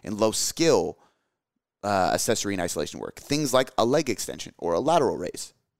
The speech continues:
maybe a hip thrust or a hip abduction. You can and should take those to failure at times because they have a far lower risk of injury and a lower overall degree of fatigue. They're not going to zap your nervous system as much. And because we know that some people have a hard time gauging training effort,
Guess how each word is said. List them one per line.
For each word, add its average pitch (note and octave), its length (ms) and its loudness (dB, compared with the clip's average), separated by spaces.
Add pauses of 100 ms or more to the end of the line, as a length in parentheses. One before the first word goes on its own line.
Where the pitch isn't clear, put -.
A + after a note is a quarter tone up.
(200)
maybe G2 220 -2
a B2+ 40 2
hip D3 180 -2
thrust F#2 180 -2
or F2 80 -4
a G2 60 -6
hip D3+ 120 -6
abduction. - 440 -8
You A2+ 160 -14
can D3+ 420 -2
and G2 140 -4
should F3 200 -2
take F#2+ 180 -6
those F2+ 160 -4
to G2 60 -14
failure F2+ 340 -4 (280)
at F#2+ 140 -2
times C#3 400 0 (320)
because G#2 240 0
they A2 80 2
have G#2+ 160 0
a G#2+ 80 2
far B2 480 2
lower C3+ 260 4
risk G2+ 300 0
of G#2+ 180 -6
injury G2 460 -6 (200)
and A2+ 160 -2
a A2 40 4
lower C#3+ 400 2
overall B2 360 4
degree F#2+ 300 -2
of F2+ 80 -2
fatigue. - 460 -6
They're F#2 100 -2
not A2+ 180 -4
going A#2+ 200 -4
to G2+ 340 -8
zap G2+ 380 -6
your G2 80 -6
nervous G#2+ 220 -4
system - 220 -10
as - 140 -14
much. - 320 -18 (160)
And G2 60 -10
because C#3 200 2
we C#3+ 100 -2
know C3+ 180 4
that A#2+ 100 2
some C#3 160 -2
people A#2+ 220 -4
have G2+ 100 2
a F#2+ 60 -4
hard A#2 240 -2
time G2 340 -4
gauging A2 400 0
training A#2 380 -6
effort, G#2 360 0